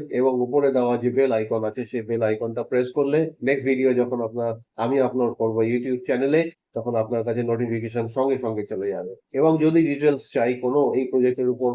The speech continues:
ফার্দার ডিটেলস এবং কোনো গাইডেন্স বা কোনো ইনফরমেশন চাই, কাইন্ডলি আমাকে উপরে দেওয়া আছে ইলেকট্রিক ভেহিকলের উপরে যদি কোনো ডিটেলস বা প্লাস্টিক ইন্ডাস্ট্রি বেস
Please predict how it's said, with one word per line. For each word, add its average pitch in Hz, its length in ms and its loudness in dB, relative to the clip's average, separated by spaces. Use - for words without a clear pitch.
ফার্দার 127 380 4
ডিটেলস 120 300 -2
এবং 117 120 -4
কোনো 139 140 2
গাইডেন্স 113 360 2
বা 120 60 0
কোনো 151 160 2
ইনফরমেশন 110 480 -4
চাই, 123 160 2
কাইন্ডলি 143 340 2
আমাকে 123 280 0
উপরে 135 260 4
দেওয়া 117 180 4
আছে 117 180 -2
ইলেকট্রিক 135 460 0
ভেহিকলের 143 580 2
উপরে 127 220 2
যদি 147 160 2
কোনো 160 160 4
ডিটেলস 139 460 2
বা 147 80 4
প্লাস্টিক 170 500 2
ইন্ডাস্ট্রি 160 420 2
বেস 151 160 4